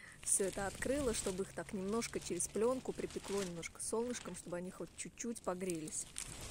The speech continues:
Полностью открывать не стала, потому что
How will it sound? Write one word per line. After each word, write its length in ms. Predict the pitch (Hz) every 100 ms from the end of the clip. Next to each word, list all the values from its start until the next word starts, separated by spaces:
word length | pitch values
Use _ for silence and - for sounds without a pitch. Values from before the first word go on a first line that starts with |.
| - - - - - - - -
Полностью 440 | - 202 196 - 185
открывать 360 | - 190 196
не 80 | 190
стала, 320 | - 240 247
потому 320 | 226 - 202
что 240 | 190 -